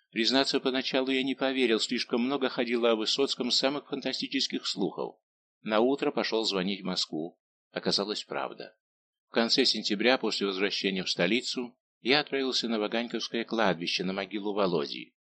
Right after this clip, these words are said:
Был сухой и ясный сентябрьский день. На дорожках кладбища жгли сухие листья,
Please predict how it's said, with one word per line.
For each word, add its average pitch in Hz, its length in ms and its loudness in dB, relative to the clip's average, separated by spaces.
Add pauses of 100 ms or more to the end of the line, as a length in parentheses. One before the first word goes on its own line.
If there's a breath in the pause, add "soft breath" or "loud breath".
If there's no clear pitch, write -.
(320)
Был 139 160 4
сухой 175 400 2
и 143 160 0
ясный 135 400 2
сентябрьский 110 640 0
день. 76 400 -4 (360)
На 104 120 -8
дорожках 107 540 0
кладбища 80 540 0
жгли 85 220 0
сухие 76 420 -6
листья, 117 540 0